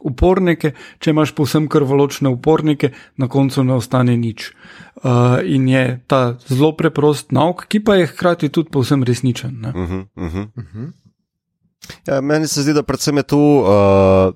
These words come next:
Speaker 2: pis-, ta pisateljski dvojec, eh, Druckmann-Mazin, eh, skušal pa nadgradil to, kar smo videli v četrtem delu, ne, ta dodatna humanizacija te, eh, Raidersov, Huntersov, kakorkoli bomo tej bandi skupnosti rekli, ne,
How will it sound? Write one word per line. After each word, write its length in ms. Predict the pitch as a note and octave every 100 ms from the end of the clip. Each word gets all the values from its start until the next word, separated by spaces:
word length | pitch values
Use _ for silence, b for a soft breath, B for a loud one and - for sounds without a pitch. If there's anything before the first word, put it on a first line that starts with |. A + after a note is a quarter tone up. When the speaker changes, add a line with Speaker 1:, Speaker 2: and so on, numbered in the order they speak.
| _
Speaker 2:
pis-, 180 | - G2
ta 180 | - G2+
pisateljski 580 | - - G2+ F2+ - F2+
dvojec, 400 | F2+ F#2+ F#2+ - -
eh, 80 | F#2 F2+ F2
Druckmann-Mazin, 960 | E2+ E2+ G2 - G2 F2 G2 G#2+ F#2 F2+
eh, 120 | F2+ E2+ F2 E2+
skušal 760 | F2 - - A#2+ - G#2+ F2+ F2 B B B
pa 160 | G#2
nadgradil 540 | G2 A#2 G#2+ A2 G#2+ A2+
to, 100 | A2
kar 80 |
smo 180 | G#2+ A2+
videli 300 | G2 G#2 G#2
v 140 | D#2+ E2+ F2+ F2 E2
četrtem 460 | D#2+ G2 C3+ B2+ C3+
delu, 300 | A2 A#2+ F#2
ne, 180 | F2 G2
ta 300 | - G2 F#2+
dodatna 560 | F#2 D#2+ F#2+ F#2+ G#2
humanizacija 960 | F#2 G2+ F#2 F2+ D#2+ F#2 G2 - G2+ E2+ E2
te, 240 | - F2+
eh, 160 | F#2 F2+ B B B B B B B B - G2 F2+
Raidersov, 520 | F#2 G#2+ A#2 - A2
Huntersov, 500 | G2+ G2+ A#2 G#2+ G#2+
kakorkoli 540 | G2 G#2+ G#2 - A2 G#2+
bomo 200 | G2+ F#2+
tej 160 | A2
bandi 380 | F#2+ F#2+ G#2 G2+
skupnosti 640 | G2 - A2 A2+ - - F#2+
rekli, 400 | E2 - D#3+ G2
ne, 160 | F#2